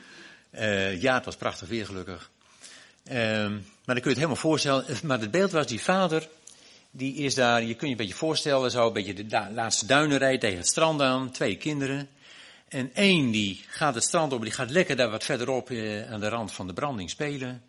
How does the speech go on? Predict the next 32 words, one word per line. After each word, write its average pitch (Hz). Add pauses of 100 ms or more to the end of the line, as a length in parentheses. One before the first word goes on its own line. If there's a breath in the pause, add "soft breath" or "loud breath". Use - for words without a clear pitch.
(680 loud breath)
En 165
die 147
ander 185
die 139
klemt 214
zich 143
om 165
het 123
been 190
van 147
de 120
vader 156
heen. 98
"Vader, 180
ik 151
wil 151
bij 165
u 143
blijven. 104
Vader, 185
ik 139
wil 156
niet 190
van 156
uw 135
zijde 151
wijken. 107
Vader, 196
ik 143
wil 156
precies 196
het." 147